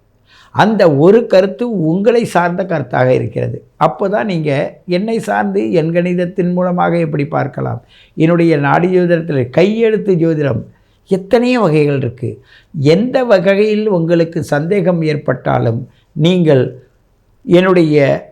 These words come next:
டிஸ்கிரிப்ஷனில் கொடுக்கப்பட்ட அந்த எண்ணுக்கு நீங்கள் கேள்வி கேட்டால் அதற்கான பதிலை தர எங்களால் முடியும், தெளிவுபடுத்த முடியும். நீங்கள் தெளிவாக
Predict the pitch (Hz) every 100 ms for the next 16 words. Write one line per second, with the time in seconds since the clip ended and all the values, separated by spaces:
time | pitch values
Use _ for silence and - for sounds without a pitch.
0 | _ _ _ 147 160 165 214 226 180 185
1 | 180 170 147 160 160 165 170 - 143 147
2 | 143 - - 143 139 135 139 165 170 170
3 | 143 139 - - 139 139 127 123 127 156
4 | 151 139 131 120 127 127 - 143 143 143
5 | 135 123 123 131 - _ - 131 143 151
6 | 143 160 - _ _ 123 131 175 190 -
7 | _ _ _ 143 143 131 131 127 120 120
8 | 156 196 - _ _ - 226 269 226 175
9 | 147 113 120 113 107 101 _ _ _ _
10 | - 170 208 196 160 - 165 208 220 214